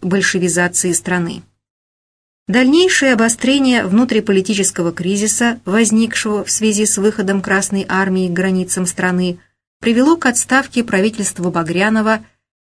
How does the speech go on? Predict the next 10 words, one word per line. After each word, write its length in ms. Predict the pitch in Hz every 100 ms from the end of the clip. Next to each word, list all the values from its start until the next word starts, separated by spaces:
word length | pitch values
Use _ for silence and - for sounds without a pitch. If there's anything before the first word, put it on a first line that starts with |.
| _
и 160 | - 311
сформированию 880 | - - 240 226 214 226 285 262 233
второго 420 | - 202 214 196
сентября 720 | - 185 180 165 185 233 233 190
нового 420 | 208 240 170 170
правительства 800 | - 170 214 240 226 - 220 208
во 180 | 170 190
главе 480 | 175 170 180 202 -
с 160 | -
Муравиевым – 800 | 196 196 190 165 165 160 175 175